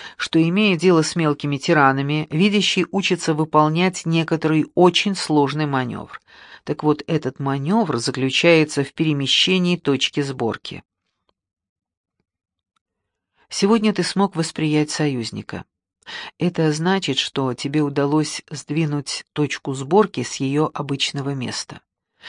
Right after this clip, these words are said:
Другими словами, твое свечение сознания перешло определенный порог и заодно стерло страх.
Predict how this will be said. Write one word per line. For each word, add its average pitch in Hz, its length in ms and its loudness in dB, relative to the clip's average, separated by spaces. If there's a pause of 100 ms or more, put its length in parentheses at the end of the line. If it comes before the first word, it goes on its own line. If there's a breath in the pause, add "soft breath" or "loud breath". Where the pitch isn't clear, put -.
(240 loud breath)
Другими 190 360 0
словами, 143 680 0 (640 loud breath)
твое 165 260 2
свечение 214 640 2
сознания 185 640 0
перешло 170 420 2
определенный 170 600 0
порог 175 420 -2
и 196 140 0
заодно 156 520 2
стерло 196 500 -2
страх. - 540 -4